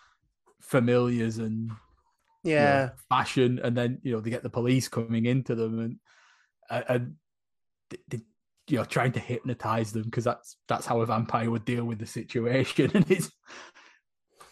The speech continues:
Speaker 1: and the T V series is also great, you
Speaker 2: Yes,
Speaker 1: know,
Speaker 2: I
Speaker 1: and
Speaker 2: really enjoyed the T V series. Yeah, I know. I think it's a really, really funny film. Like I say, it's probably up there as one of my favorites. And it does have, there's a lot of fun homages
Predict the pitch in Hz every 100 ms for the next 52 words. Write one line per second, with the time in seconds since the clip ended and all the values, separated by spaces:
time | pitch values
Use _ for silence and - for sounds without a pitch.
0 | _ - - - 170 151 156 147 143 -
1 | 120 120 120 127 123 123 117 120 110 -
2 | _ _ 165 165 107 123 135 139 139 135
3 | 127 139 139 127 - 113 113 113 - 117
4 | 120 123 143 147 190 196 202 202 - -
5 | - 254 254 220 185 151 139 156 143 131
6 | 127 117 135 123 - 143 135 131 131 135
7 | - 131 120 - - 127 117 120 117 113
8 | 113 - _ _ _ _ _ _ _ -
9 | - 127 113 113 110 - _ _ _ _
10 | 123 117 113 110 123 123 120 107 - 147
11 | 180 277 202 165 151 - - - - 180
12 | 160 190 143 139 - 143 123 127 123 117
13 | 113 117 113 104